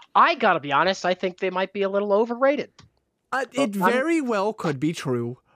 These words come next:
Speaker 2: but
Speaker 1: Mm-hmm.
Speaker 2: I still like the way they play.
Speaker 1: <clears throat> Okay.
Speaker 2: And it make-, it makes me excited to see them up in the top, uh, top fifteen now.
Speaker 1: Uh, yeah, that's true. Oh, shoot. Wait a second. Did I give them last week's ranking?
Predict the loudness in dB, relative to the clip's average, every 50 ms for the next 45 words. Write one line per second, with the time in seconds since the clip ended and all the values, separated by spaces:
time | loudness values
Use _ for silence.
0 | _ _ _ _ -4 -2 -2 -2 -2 -4 -6 -12 _ _ -6 -4 -4 -2 -2 -4
1 | -4 -2 -2 -2 0 0 0 0 0 -2 -4 -4 -4 -4 -4 -2 -2 -2 -2 -2
2 | -4 -4 -4 -6 -8 -6 -4 -4 -4 -4 -4 -6 -10 -14 -20 -20 -20 -20 -20 -20
3 | _ _ _ _ _ -4 -2 0 0 0 0 0 0 -2 -2 -2 -2 -2 -2 -2
4 | -4 -4 -2 -2 -2 -2 -2 -2 -4 -4 -4 -4 -6 -6 -4 -4 -4 -4 -6 -8
5 | -10 -10 -6 -4 -4 -4 -2 -4 -4 -4 -4 -4 -4 -4 -6 -10 -10 -10 -10 -10
6 | -10 -10 -12 -14 _ _ -8 -6 -6 -6 -6 -10 -12 -16 _ _ _ _ _ _
7 | _ _ _ -6 -6 -6 -6 -8 -10 -10 -8 -10 -10 -8 -8 -8 -10 -10 -10 -12
8 | _ _ _ _ _ _ _ _ _ _ _ _ _ _ _ _ _ _ _ _
9 | _ _ _ _ _ _ _ _ _ _ _ _ _ _ _ _ _ _ _ -4
10 | -2 0 0 2 0 0 -2 -2 -2 -2 -2 -4 -6 -8 -10 -10 -8 -6 -4 -4
11 | -6 -6 -10 _ _ _ 0 2 2 2 0 -4 -6 -4 -4 -6 -6 -8 _ _
12 | _ _ _ _ _ _ _ _ _ -6 -6 -6 -6 -6 -8 -10 -10 -10 -12 -12
13 | -10 -8 -6 -6 -4 -2 -2 -2 -2 -2 -4 -4 -4 -4 -6 -6 -6 -6 -8 -10
14 | -10 -10 -12 -12 -12 -10 -8 -8 -8 -8 -10